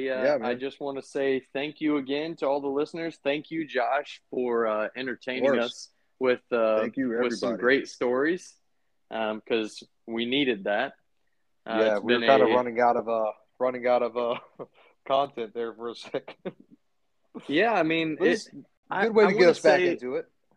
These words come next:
Speaker 1: yeah, you know, we're, we're just taking it in stride. So
Speaker 2: Yep.
Speaker 1: I think, uh, I think we're gonna do our next one in about two weeks so that we can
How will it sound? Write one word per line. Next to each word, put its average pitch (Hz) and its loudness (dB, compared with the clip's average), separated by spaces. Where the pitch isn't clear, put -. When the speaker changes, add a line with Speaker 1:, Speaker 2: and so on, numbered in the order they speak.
Speaker 1:
yeah, 220 0
you 127 2
know, 131 0
we're, 151 2
we're 143 0
just 147 -6
taking 156 -4
it 147 -4
in 143 -6
stride. 95 -4
So 104 -2
Speaker 2:
Yep. 110 -14
Speaker 1:
I 131 4
think, 151 -2
uh, 135 2
I 139 -4
think 156 -6
we're 139 0
gonna 139 -2
do 139 0
our 127 -6
next 135 -8
one 160 -4
in 127 -6
about 110 -4
two 165 -2
weeks - -8
so 123 -2
that 117 -4
we 123 -4
can 110 -6